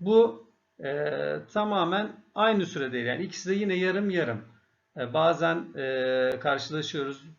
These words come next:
Bu farklı bir şey diye algılanıyor. Hayır, farklı değil. Yine iki tane yarım vuruşu birleştirmiş. Tamamen, e, o kancalarını, ben kanca diye ifade ediyorum o, e, çizgiyi,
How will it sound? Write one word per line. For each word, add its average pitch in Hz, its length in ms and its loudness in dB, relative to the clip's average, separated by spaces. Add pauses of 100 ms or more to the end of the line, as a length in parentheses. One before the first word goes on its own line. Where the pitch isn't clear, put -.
Bu 160 120 -4
farklı 147 500 -2
bir 165 60 -6
şey 147 400 -2
diye 139 160 0
algılanıyor. 123 720 0 (200)
Hayır, 190 400 0 (420)
farklı 185 340 2
değil. 180 180 0
Yine 208 460 -2 (220)
iki - 220 -12
tane 160 280 0
yarım 175 280 -2
vuruşu 131 320 -8
birleştirmiş. 165 800 -6 (300)
Tamamen, 175 480 2 (340)
e, 135 380 0
o 165 140 -4
kancalarını, 165 760 0 (540)
ben 160 160 2
kanca 160 360 0
diye 120 160 -4
ifade 117 360 -2
ediyorum 113 360 -4
o, 113 180 -4 (380)
e, 113 240 -2
çizgiyi, 117 540 -10